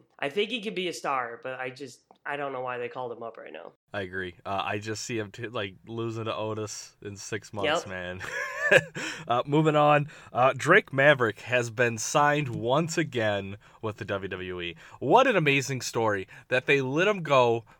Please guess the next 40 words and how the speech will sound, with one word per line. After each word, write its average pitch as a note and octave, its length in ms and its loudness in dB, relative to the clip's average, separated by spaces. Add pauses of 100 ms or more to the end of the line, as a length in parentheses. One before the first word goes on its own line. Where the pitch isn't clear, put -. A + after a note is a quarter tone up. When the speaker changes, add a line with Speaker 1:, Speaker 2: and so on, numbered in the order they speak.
Speaker 2:
but C3 140 2
let D3 200 4
him F#3+ 240 -2 (160)
keep F#3+ 260 -8
wrestling, B2+ 680 2 (180)
and F3+ 140 4
then A3+ 100 0
they A3 80 4
brought F#3+ 260 8
him G3 120 4
back G3+ 240 10
for D#3+ 480 4 (320)
a D#3+ 60 -2
cheaper F3 440 -4
wage. A#2+ 580 -2
<laughs> - 60 -18 (800)
Like - 180 8 (220)
Speaker 1:
If G3 160 -2
that C4 240 2
was D4 160 -2
a C4 60 0
work, E3 500 -2 (120)
if E3 160 -12
that F#3 180 -6
was B3 140 -4
a C4 40 -6
storyline, G3 1040 -2 (480)
I, G3+ 100 -4 (400)
I'm D#3+ 180 2
like, D3 220 2
"Oh E3+ 120 -2
my D#3+ 140 -4
God, B2+ 360 -4
like, C#3 160 -2
why E3+ 100 2
would F#3+ 160 -4
you F#3 100 -4
even D3+ 200 -6
do D3 160 -4
that?" B2+ 220 -10